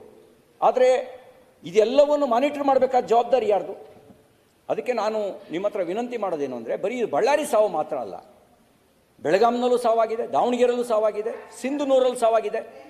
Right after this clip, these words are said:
ರಾಯಚೂರು ಜಿಲ್ಲೆ ಸಿಂಧನೂರಲ್ಲಿ ಸಾವಾಗಿದೆ. ಸರಣಿ ಸಾವುಗಳಿದಾವಲ್ಲ,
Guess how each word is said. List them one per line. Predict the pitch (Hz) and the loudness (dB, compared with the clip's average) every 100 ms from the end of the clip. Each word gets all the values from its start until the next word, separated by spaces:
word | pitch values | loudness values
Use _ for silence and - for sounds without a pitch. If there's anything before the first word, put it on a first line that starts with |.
| - - - | -20 -20 -6
ರಾಯಚೂರು | - 233 254 262 | 0 2 0 -6
ಜಿಲ್ಲೆ | 262 247 | -2 -2
ಸಿಂಧನೂರಲ್ಲಿ | 254 277 285 277 254 | -2 -4 0 2 2
ಸಾವಾಗಿದೆ. | 240 202 185 180 - - - _ _ _ - | 2 0 0 -6 -12 -18 -20 _ _ _ -2
ಸರಣಿ | 214 254 330 320 | 2 2 2 2
ಸಾವುಗಳಿದಾವಲ್ಲ, | 285 269 254 233 151 127 | 4 4 2 0 0 2